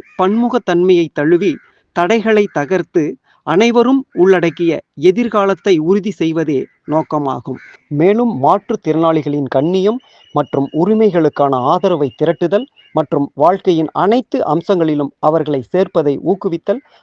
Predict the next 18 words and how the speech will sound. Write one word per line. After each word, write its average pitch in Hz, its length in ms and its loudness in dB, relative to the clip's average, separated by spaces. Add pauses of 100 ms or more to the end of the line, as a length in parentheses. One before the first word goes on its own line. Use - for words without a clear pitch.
(100)
ஆகியவற்றை 175 640 0 (140)
நோக்கமாக 143 580 0
கொண்டது. 131 400 -4 (680)
அதன் 190 280 2
அடிப்படையில் 156 680 -2 (180)
டிசம்பர் 240 440 0
மூன்றாம் 190 460 0
தேதி 139 320 -4 (300)
சர்வதேச 226 600 2
மாற்றுத்திறனாளிகள் 175 1000 0
தினத்தில் 143 420 -4 (300)
தமிழ்நாடு 220 480 2 (140)
மாற்றுத்திறனாளிகள் 180 960 0
முன்னேற்ற 165 480 -2
சங்கத்தினர் 143 640 -4 (340)
கேக் 202 300 2
வெட்டி 156 340 0 (200)
கொண்டாடினர். 143 600 0